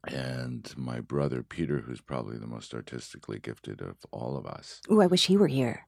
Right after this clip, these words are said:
Speaker 1: Yeah, he's, uh, he's in Vermont right now, which is where my family lives.
Speaker 2: Right.
Speaker 1: And, uh, he's a brilliant, he was a professional musician and a very talented artist. He won the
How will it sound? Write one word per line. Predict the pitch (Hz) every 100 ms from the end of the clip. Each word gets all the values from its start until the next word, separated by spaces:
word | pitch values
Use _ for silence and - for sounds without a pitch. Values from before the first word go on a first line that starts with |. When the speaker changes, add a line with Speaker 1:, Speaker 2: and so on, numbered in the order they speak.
| -
Speaker 1:
Yeah, | 60 67 64 50 -
he's, | - 67 64 -
uh, | 67 62 58
he's | 69 71
in | 73
Vermont | 73 69 67 69
right | 52 60 50
now, | 60 53
which | 55 -
is | 57
where | 58 58
my | 55 57
family | - 57 58 57
lives. | 55 52 - - 156
Speaker 2:
Right. | 151 143 - - _ _ _
Speaker 1:
And, | - 60 58 58 57 - - - _ -
uh, | - 58 57 58 58 - - _
he's | - - - 78 71 67
a | 69 - -
brilliant, | 71 71 55 -
he | 65
was | 50 50
a | -
professional | 65 - 65 - 65
musician | 65 60 60 60 - 58 58 60 -
and | 58 57 57 55 53 -
a | 58
very | 55 60 65
talented | 62 60 58 - 57
artist. | 50 50 50 53 - - - -
He | -
won | 50 55 57 55 -
the | 53 50